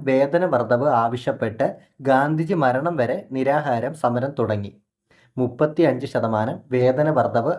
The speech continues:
വർധനവ് ആവശ്യപ്പെട്ട് ഗാന്ധിജി മരണം വരെ നിരാഹാര സമരം തുടങ്ങി. സമരം തുടങ്ങി നാലാം നാൾ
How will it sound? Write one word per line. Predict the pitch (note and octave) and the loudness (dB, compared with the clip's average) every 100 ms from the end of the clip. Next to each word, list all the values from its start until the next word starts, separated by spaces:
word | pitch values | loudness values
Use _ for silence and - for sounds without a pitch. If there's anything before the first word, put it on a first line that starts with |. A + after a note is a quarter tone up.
| - _ _ | -8 _ _
വർധനവ് | B2+ B2+ B2+ B2+ A#2 F#3 A#2 | -2 0 2 0 0 -2 -2
ആവശ്യപ്പെട്ട് | A#2 A#2+ A#2+ A2 A2 G#2+ D#3 - - - | -2 -2 -4 -4 -4 -2 -4 -6 -20 -8
ഗാന്ധിജി | C3 B2+ C3 D3 D#3 F#3 B2+ | 0 2 2 0 -2 -2 -2
മരണം | A#2+ D3 C#3 | -2 -4 -4
വരെ | A2 D#3+ G3+ B2+ | -4 -4 -8 -6
നിരാഹാര | B2+ C3+ D3 D3+ D3+ | -2 0 2 2 0
സമരം | D#3 A#2+ A#2 C3 | 0 -2 -2 -2
തുടങ്ങി. | A2+ G#2 G#2 D#3+ - _ _ _ _ _ _ | -2 -2 -4 -6 -10 _ _ _ _ _ _
സമരം | - D3 D#3 G3+ F#3 | 2 4 4 0 0
തുടങ്ങി | D3+ D3 D#3+ | -2 0 0
നാലാം | C3 B2+ D3 D3+ | 0 2 0 0
നാൾ | A#2 | 0